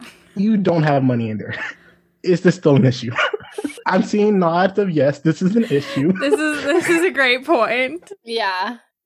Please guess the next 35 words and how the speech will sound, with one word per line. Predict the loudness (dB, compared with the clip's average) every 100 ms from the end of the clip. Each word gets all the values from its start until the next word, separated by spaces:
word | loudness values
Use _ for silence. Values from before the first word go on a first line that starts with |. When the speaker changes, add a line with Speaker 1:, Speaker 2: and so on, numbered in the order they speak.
| -8
Speaker 3:
Now, | -2 0 0 -2 -2
I | -4
f-, | -6 -14 _ -2
I | -2
do | 0 -4
feel | -4 -2
like | -2 -2
from | -6
a | -6
customer | -2 -2 -2 -6 -6 -8
cleanly | -2 -2 -2 -6 -8
perspective, | -6 -4 -2 -4 -2 -4
we've | -4 -10
kind | -4 2
of | 2
Speaker 1:
Yes. | 0
Speaker 3:
perfe-, | -12 -4 -4 -4 -6
we | -8 -4
perfected, | -4 0 2 0 2 0 2
like, | 2 2 2 -4 -20 _
the | -2 0 0
chip | -4 -2 -2 -6 -4
tap | 2 2 0 -4 _ _ _
and | -12 -2
walk | 0 0
away. | -2 -2 -2
Speaker 1:
Yeah. | -2
Speaker 3:
So | -2 -2
you're | -2 -2
not, | 0 -2 -4 -4
you're | -4
not | -4
gonna | -4 -4
hand | -4 -6 -8 -2
cash | 0 2 0 -6 -18